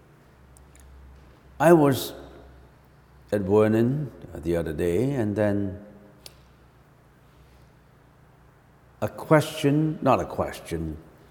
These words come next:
someone told me that some students were being bullied, and that when they were bullied, they didn't know what to do." You know, I was bullied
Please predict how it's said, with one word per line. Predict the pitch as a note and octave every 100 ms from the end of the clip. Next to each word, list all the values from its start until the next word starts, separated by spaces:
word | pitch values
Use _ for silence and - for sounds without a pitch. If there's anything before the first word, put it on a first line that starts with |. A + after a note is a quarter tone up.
| - -
someone | - C#3 A#2 A2
told | A2+ A2+
me | A2
that | G2+ F#2 - - - -
some | - D3+ C#3
students | - C#3 C3+ B2 G2
were | G2+
being | G#2 G#2+
bullied, | F#2+ A2+ F3+ A#2+ F#2+ C3 C#3 - - - - - - - -
and | A2 G#2 G2+
that | G#2
when | G#2+ G#2+
they | A2
were | B2+ G#2
bullied, | F#2+ C#3 F#3 C3+ B2 D3 - - - - - - - -
they | A2
didn't | B2 C3
know | C3
what | B2+ B2+
to | B2+
do." | A2 F3 D#3+ F#2+ E2+ E2 - A2
You |
know, | G#2 F2+ E2+ - - - - - _ _ _ - -
I | C3 F3
was | D3 E2 -
bullied | - - C#3+ D3 E2+